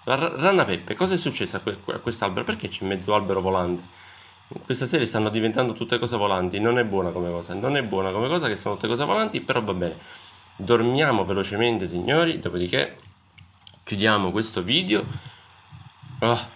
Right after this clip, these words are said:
e ce l'abbiamo fatta, ce l'abbiamo fatta. Fatemi dormire, fatemi dormire prima che poi succeda qual-, qualsiasi cosa. Vedo il drago diamanti e scintillante piccone metallico.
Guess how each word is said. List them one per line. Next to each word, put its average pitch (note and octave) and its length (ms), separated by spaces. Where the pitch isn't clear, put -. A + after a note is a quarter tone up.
e G2+ 180
ce - 120
l'abbiamo G2+ 260
fatta, F2+ 440
ce - 120
l'abbiamo G2+ 200
fatta. G2+ 240
Fatemi G#2+ 280
dormire, A2+ 400
fatemi F#2+ 300
dormire A#2+ 400
prima F#2+ 200
che F2 160
poi G#2+ 120
succeda F#2+ 420
qual-, - 180
qualsiasi G2 400
cosa. F#3 360
Vedo F#2+ 180
il G2+ 60
drago A#2 220
diamanti B2 480
e - 20
scintillante G2+ 840
piccone F#2 320
metallico. F2+ 580